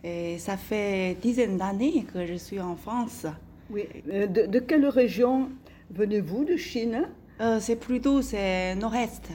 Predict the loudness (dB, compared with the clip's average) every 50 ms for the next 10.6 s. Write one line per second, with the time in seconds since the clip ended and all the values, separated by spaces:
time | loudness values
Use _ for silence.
0 | -12 -14 -16 -18 -18 -18 -18 -18 -18 -18 -18 -18 -16 -10 -6 -4 -2 -2 -2 -4
1 | -4 -4 -4 -4 -4 -4 -4 0 2 4 4 4 2 0 -2 -4 -4 -4 -4 -2
2 | -4 -4 -4 -6 -16 -20 -18 -12 -10 -8 -8 -8 -10 -12 -14 -18 -18 -16 -16 -16
3 | -16 -16 -14 -8 -4 -2 0 2 6 6 6 4 2 -2 -8 -12 -14 -12 -12 -12
4 | -14 -12 -12 -12 -12 -10 -2 -2 -2 -2 2 2 2 4 4 4 2 4 4 2
5 | 0 -2 -6 -16 -14 -4 -4 -4 -4 -2 -2 -2 0 2 6 6 8 8 6 4
6 | 2 4 4 4 4 4 2 2 2 0 0 0 -2 -4 -2 0 2 4 4 2
7 | 2 2 -2 -2 -2 -2 -2 -2 2 2 2 2 0 -4 -6 -8 -8 -4 -4 -4
8 | -4 -4 -6 -8 -12 -14 -16 -18 -18 -18 -18 -18 -18 -18 -18 -16 -6 0 2 4
9 | 4 4 4 2 0 -2 -2 0 -2 -2 -2 -4 -8 -6 -2 0 0 2 2 2
10 | 2 2 2 2 0 -2 0 2 4 4 4